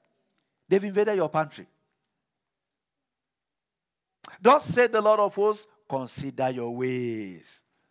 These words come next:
Tell somebody, "Consider your ways." He says, "It's because of my house that is waste.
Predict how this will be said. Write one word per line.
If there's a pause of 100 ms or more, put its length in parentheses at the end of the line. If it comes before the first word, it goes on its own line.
(160)
Tell
somebody,
"Consider
your
ways." (1300)
He
says,
"It's
because
of
my
house
that
is
waste.